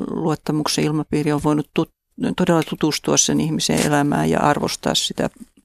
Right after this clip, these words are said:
potilasta ja kokenut, että se jotenkin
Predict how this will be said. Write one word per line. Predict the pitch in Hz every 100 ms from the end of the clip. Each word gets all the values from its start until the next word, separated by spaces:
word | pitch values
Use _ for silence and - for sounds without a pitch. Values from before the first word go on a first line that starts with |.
| _ _
potilasta | - - - - - - 151
ja | 156 147 - - - - -
kokenut, | - - 147 143
että | 135 -
se | 143 - - - - - -
jotenkin | 185 170 - 202